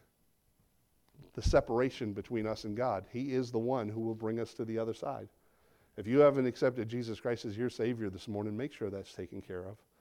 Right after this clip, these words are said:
He is the only one who can bring you to the throne of God someday.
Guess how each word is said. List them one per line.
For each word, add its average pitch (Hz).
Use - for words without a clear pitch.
He 143
is 127
the 139
only 131
one 87
who 113
can 110
bring 123
you 92
to 120
the 101
throne 110
of 98
God 98
someday. 80